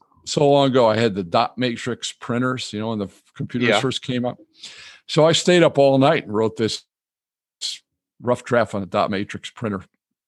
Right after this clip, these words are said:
Speaker 1: I brought it in. That was a great experience. I loved doing that. And I got paid for it. Uh, oh, by the way, on Jeopardy, when I was on Jeopardy,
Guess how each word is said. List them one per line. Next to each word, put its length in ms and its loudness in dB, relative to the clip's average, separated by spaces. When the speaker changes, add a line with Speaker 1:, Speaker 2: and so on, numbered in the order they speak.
Speaker 1:
I 60 -16
brought 240 4
it 60 2
in. 100 -2
That 140 4
was 120 -2
a 60 -2
great 320 2
experience. 720 -4
I 60 -2
loved 320 2
doing 300 2
that. 340 -4
And 480 0
I 100 0
got 220 0
paid 320 2
for 360 2
it. 60 -10
Uh, 340 0
oh, 60 -6
by 160 2
the 40 2
way, 220 4
on 80 -2
Jeopardy, 400 0
when 160 2
I 100 4
was 200 2
on 160 2
Jeopardy, 640 -4